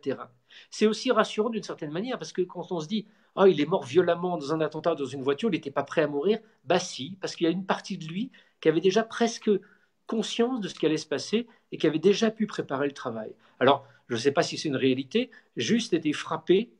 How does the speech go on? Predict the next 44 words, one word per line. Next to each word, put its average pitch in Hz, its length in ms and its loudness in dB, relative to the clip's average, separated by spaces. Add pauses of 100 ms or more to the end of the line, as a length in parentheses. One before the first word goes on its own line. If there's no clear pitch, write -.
dans, 123 420 0
dans 123 160 0
l'écriture 139 380 -2
de 131 80 0
ce 123 160 -2
livre, 226 240 -2
parce - 120 -10
qu'il 131 100 0
y 120 40 4
a, - 0 -
il 117 60 -2
y 120 40 0
a 113 40 2
tous - 120 -8
les 135 120 4
témoignages 139 400 0
qui 131 100 -16
sont 180 140 0
dans 170 80 4
le 131 60 2
bouquin, 123 200 0
mais 151 80 0
il 131 40 0
y 120 40 0
en 120 60 0
a 123 40 0
aussi 123 220 -6
d'autres 185 240 4
que 147 100 -2
j'ai 127 120 2
malheureusement 143 400 2
pas 135 100 -10
pu 139 140 -16
mettre 135 160 0
dans 127 100 -6
le 127 80 -4
livre. 220 240 -6 (640)
Euh, 131 140 2 (100)
la 127 140 6
récurrence 202 720 4
de 147 80 -4
ce - 160 -6
sentiment 175 640 -2
de 131 160 -4